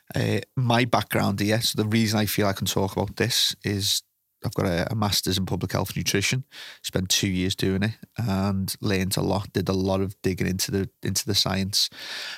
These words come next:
And when people go, "Oh, you've looked into the science, they're biased." Well, actually, science on aspartame,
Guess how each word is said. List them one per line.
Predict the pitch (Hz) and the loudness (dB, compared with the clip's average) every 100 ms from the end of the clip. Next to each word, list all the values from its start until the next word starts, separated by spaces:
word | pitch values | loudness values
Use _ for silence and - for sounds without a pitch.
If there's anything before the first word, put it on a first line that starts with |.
| - _ _ _ _ _ - | -16 _ _ _ _ _ -2
And | 120 | 2
when | 143 151 | 4 2
people | 139 131 | 2 2
go, | 117 107 104 | 4 4 2
"Oh, | 135 123 104 | 2 2 4
you've | 107 104 | 2 2
looked | 110 107 | 0 0
into | 101 101 | 0 2
the | |
science, | 98 104 104 107 | 2 2 2 2
they're | 101 104 | 2 2
biased." | 101 101 117 110 - - - - - | 2 2 2 2 0 -2 -6 -18 -6
Well, | 117 107 | 0 2
actually, | 101 - 107 | 2 2 2
science | - 95 87 104 98 - - _ _ _ _ - | 2 2 2 0 0 0 -2 _ _ _ _ 0
on | 113 | 2
aspartame, | 110 - 104 95 95 117 107 | 4 4 4 2 2 2 2